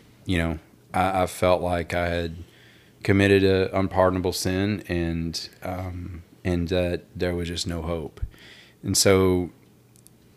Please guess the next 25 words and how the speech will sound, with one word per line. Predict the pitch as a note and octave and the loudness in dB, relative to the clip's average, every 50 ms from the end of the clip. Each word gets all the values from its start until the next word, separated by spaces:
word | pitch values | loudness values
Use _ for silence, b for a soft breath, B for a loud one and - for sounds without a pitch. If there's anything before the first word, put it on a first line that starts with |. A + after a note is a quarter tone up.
| _ _ | _ _
it | - A2+ A#2 | 2 2 4
was, | A#2 C3 D3 D3 C3 A#2 | 6 8 8 8 8 8
I | B2 A#2+ | 8 8
would | B2 A#2+ G#2+ | 8 6 6
say, | - - B2 A2+ A2+ | 4 4 6 6 6
in | G#2+ G#2 | 4 2
a | F#2 | 0
day, | F2 E2+ F#2 F#2 F#2 G2 A2+ B2 A2+ | 0 0 0 2 4 4 4 4 4
like, | G#2 G2 F2+ - | 2 0 0 0
I, | F2+ F2+ F#2 F#2 | 0 0 0 0
my | F#2+ F#2+ F#2+ F#2 | 0 0 0 0
hope | E2+ D2 F#2 F#2+ G#2 A2+ A2+ - | 0 2 4 4 4 4 2 0
would | G2+ F#2 F2 E2+ | -2 0 0 0
be | F#2 F2+ F2+ | 0 -2 0
waning, | F2+ F2+ F2+ F#2+ G2 G2+ G2+ G2+ G2 F#2+ | -2 -2 0 0 0 0 2 0 0 0
and | F2+ F2+ F2+ | -2 -2 0
wa-, | F#2 G2 G2 - | 0 0 0 0
like, | F#2+ F#2 E2+ - | -2 -2 -2 -2
there | F#2+ F#2 | 0 0
would | F#2+ F#2 F#2 | 0 0 -2
be | F2+ F2 | -4 -6
times | - F#2 E2+ F2 F2+ F#2 F2+ E2+ | -6 -6 -4 -4 -4 -4 -4 -4
I'm | E2 E2 F2 | -6 -6 -8
like, | F2 E2+ - - | -10 -10 -8 -10
Okay, | - - - A2 G#2+ F#2 F2 E2 | -8 -4 -2 -2 0 0 -2 -6